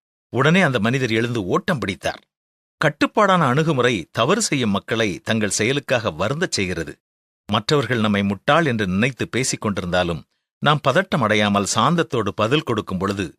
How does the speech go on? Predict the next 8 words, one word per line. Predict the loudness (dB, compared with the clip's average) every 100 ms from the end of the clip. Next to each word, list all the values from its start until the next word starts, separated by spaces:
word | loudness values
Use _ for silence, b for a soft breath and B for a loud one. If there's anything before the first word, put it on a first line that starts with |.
| _
தேவையில்லாமல் | 0 2 2 0 -2 -2 -4
கத்துபவர்கள் | -6 -4 0 0 -2 -4
உண்மையில் | -2 -2 0 -2
உணர்வடைவார்கள். | -2 -2 0 0 0 -2 -6 -12 _ _ _ _ _ _ _ _ -6
மெதுவான | 0 2 2 2 2 0 0
பிரதியுத்தரம் | 2 2 2 0 0 -2
உக்கிரத்தை | -6 -2 0 0 0 0
மாற்றும். | 0 -2 -4 -6